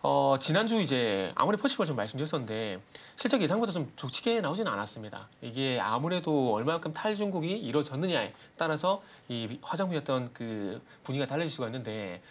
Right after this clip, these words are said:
아무래도 아모레 퍼시픽이라든지 그리고 엘지 생활-, 엘지 생활건 같은 대형주들 같은 경우에는 그런 부분이 조금 늦게 좀 진행이 되는 것 같아요. 그러다 보니까 오늘 조금 급락이 나온 현상이 나는데 어쨌든 뭐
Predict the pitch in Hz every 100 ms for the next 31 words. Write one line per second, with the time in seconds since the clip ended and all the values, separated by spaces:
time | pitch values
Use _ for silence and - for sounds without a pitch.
0 | - - - 98 143 202 185 160 104 139
1 | 165 190 180 - 135 120 117 - 196 -
2 | - 117 120 147 160 156 147 147 185 180
3 | 196 202 127 120 113 147 135 120 151 170
4 | 131 120 156 123 113 117 110 90 - -
5 | - 139 170 165 156 - 139 185 180 135
6 | - 117 135 110 135 107 101 107 107 127
7 | 123 139 120 113 101 - - 139 139 127
8 | 120 131 135 131 110 113 117 139 127 101
9 | 131 120 110 95 - - - - 131 220
10 | 208 180 147 120